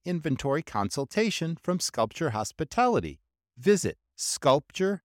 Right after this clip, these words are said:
hospitality dot com slash rockstar and discover their inventory solution that matches your needs, your budget, and your success. This year, give your team the gift of Pop Menu A I Answering,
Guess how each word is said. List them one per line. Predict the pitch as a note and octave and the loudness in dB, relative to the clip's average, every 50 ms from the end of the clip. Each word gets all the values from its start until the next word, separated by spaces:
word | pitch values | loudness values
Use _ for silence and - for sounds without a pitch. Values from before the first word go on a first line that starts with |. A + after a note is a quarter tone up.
| _ _ | _ _
hospitality | - - C3+ C3+ C3+ - - - E3+ F3+ - - C#3 A#2+ G#2 G2+ G2+ G#2 A#2 C3 B2 - - | -6 -2 0 0 0 -2 -4 -6 -6 -8 -6 -2 2 2 4 4 2 2 0 -4 -6 -8 -4
dot | - A#2 B2 D#3 - - | 0 2 2 2 0 -4
com | - - G#2 F2+ F#2 G2+ C3+ D3 - | -6 -4 -2 0 0 0 0 -2 -8
slash | - - - - G2 F#2 G2 A#2 A#2+ - - | -8 -8 -6 -4 -2 0 0 0 -2 -4 -6
rockstar | D3+ E3 F#3+ G#3+ - - - - - G#2 E2 D2 - - _ _ _ _ _ - | -2 0 0 0 0 -2 -4 0 2 2 2 2 -2 -10 _ _ _ _ _ -6
and | C3+ C3+ C3+ | -2 -2 0
discover | C3 C#3+ B2+ - - - D#3 C#3+ B2 A#2+ G2+ | 0 0 -2 -2 0 2 2 2 4 2 0
their | F2+ A2+ C#3+ F#3 F#3+ - | 2 4 2 2 2 0
inventory | D#3 C#3 C3 A#2+ A2+ A2+ G#2 - A#2 G#2 G2 F#2+ | -4 -4 -4 -4 -4 -6 -6 -4 -4 -4 -4 -4
solution | - - C3+ B2+ C#3 D#3 D3+ - - D#3+ D#3 D3+ B2 _ - | -6 -6 -6 -4 -4 -4 -4 -4 -4 -4 -4 -4 -6 _ -8
that | F#2 E2 | -6 -4
matches | A2+ A2 G#2 F#2+ - - F#2 D#2+ D#2 E2+ | -2 -2 -2 -2 -2 -4 -6 -6 -4 0
your | A#2 E3+ G#3 G3 | 2 4 4 4
needs, | D3 A2 G2 F#2+ F#2 F2+ E2 - - _ _ _ - | 2 2 0 0 -4 -6 -8 -10 -14 _ _ _ -6
your | F#2 G2+ C3 D#3 C#3+ | 0 2 4 4 4
budget, | G#2+ F#2 A#2 G#2 F#2+ E2 - D#2+ - _ _ - | 4 4 2 2 2 2 -2 -6 -6 _ _ -4
and | C#3 A#2+ G2+ E2+ D2 C2+ - - | -2 0 0 0 -2 -4 -6 -4
your | A2+ G#2 F2 D2+ | -2 -2 -2 -2
success. | - - - - - - - A2 - _ - - - - | -4 -8 -12 -10 -8 -4 -4 -4 -4 _ -10 -14 -6 0
This | A#3+ C4+ A#3 - B2+ B2 | 4 6 6 6 6 6
year, | G#2+ G2+ G2 | 2 2 0
give | F2+ - A3+ G#3 B3 | -2 -6 -8 -8 -8
your | A#3+ - | -8 -4
team | - - F#3 F3 D#3 C3 | -2 -2 -2 0 -2 -2
the | G#2 | -2
gift | - - C3 A2+ F#2+ - - | -2 0 -2 -2 -2 -2 -4
of | F#2+ - - | -6 2 6
Pop | - - E3+ F#3 F3+ | 6 8 8 6 2
Menu | F3 C3+ B2+ A#2 A2+ A2+ A2 G#2+ G#2+ - - | 0 -4 -4 -2 -2 -2 -2 -4 -6 -6 -2
A | - E3+ E3+ D3+ A2+ | 2 2 4 4 4
I | G2 F#2+ F#2+ | 4 4 2
Answering, | G2 - B2+ B2+ B2 B2 - - A2 F2+ D2+ C#2+ | 0 0 -2 0 0 0 2 0 0 0 -2 -8